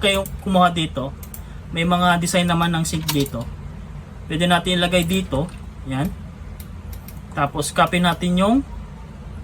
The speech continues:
gas tube. Copy. Wala, copy-copy na lang kayong gagawin nyo. Yan. Di ba sobrang bilis? Yan. Ganyan kabilis pag may dynamic block ka, mga boss. Yan. Yan.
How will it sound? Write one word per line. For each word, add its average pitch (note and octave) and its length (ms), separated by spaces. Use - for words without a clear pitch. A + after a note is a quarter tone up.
gas G#3 240
tube. E3+ 240
Copy. E3 480
Wala, B3 160
copy-copy A#3 560
na A#3+ 160
lang A#3+ 80
kayong A#3 240
gagawin G#3 400
nyo. D3+ 120
Yan. C3 160
Di D3+ 80
ba F3+ 80
sobrang F#3+ 400
bilis? C#3+ 480
Yan. C3+ 240
Ganyan G3+ 240
kabilis G3 400
pag F#3 240
may F#3 160
dynamic F3 560
block D3+ 240
ka, D3+ 160
mga C#3+ 240
boss. B2+ 240
Yan. B2 180
Yan. F3+ 180